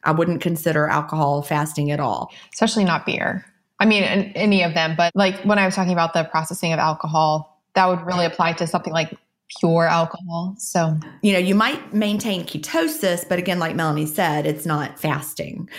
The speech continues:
Speaker 1: So I absolutely wouldn't. And here's the thing, you know, why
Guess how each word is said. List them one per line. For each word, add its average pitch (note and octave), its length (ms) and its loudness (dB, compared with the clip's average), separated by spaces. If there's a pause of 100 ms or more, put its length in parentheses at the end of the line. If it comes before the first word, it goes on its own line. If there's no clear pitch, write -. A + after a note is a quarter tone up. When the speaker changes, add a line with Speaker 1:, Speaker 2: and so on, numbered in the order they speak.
(120)
Speaker 1:
So - 200 0
I E3+ 300 4
absolutely F3+ 640 -2
wouldn't. D#3 460 -2
And F3+ 260 -2
here's - 640 -2
the G#3+ 80 -2
thing, D#3+ 320 0
you E3+ 60 0
know, E3+ 100 2
why A#3+ 240 0